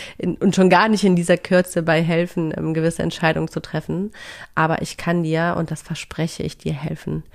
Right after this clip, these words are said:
wie du künftig, ähm, auf jeden Fall die richtigen Entscheidungen für dein persönliches Glück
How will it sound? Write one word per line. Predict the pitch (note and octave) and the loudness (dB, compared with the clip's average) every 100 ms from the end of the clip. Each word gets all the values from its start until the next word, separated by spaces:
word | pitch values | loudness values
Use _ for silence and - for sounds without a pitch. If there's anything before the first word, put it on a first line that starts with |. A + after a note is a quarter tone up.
| - - - | -20 -20 -8
wie | E3+ D#3 | -2 -2
du | D3+ | -2
künftig, | - D3 - - D3 D3+ - - | -2 -4 -4 -6 -6 -6 -12 -6
ähm, | E3 D3+ D3+ D#3+ | -4 -4 -6 -6
auf | E3+ - | -6 2
jeden | G#3+ B3+ A3+ | 4 6 2
Fall | - G3+ | 2 0
die | F3+ | 2
richtigen | F#3 F#3+ - F#3 F3 | 0 0 0 0 0
Entscheidungen | D#3+ E3 - F3 E3+ E3 E3 | 0 -2 -2 2 2 2 0
für | D#3+ E3+ | -2 0
dein | E3 E3 | 2 2
persönliches | - F3 D3+ D3 G#3+ B3+ B3+ B3+ A3+ A#3 - | 2 2 2 4 6 6 6 4 2 0 2
Glück | F#3+ E3+ - | 4 4 0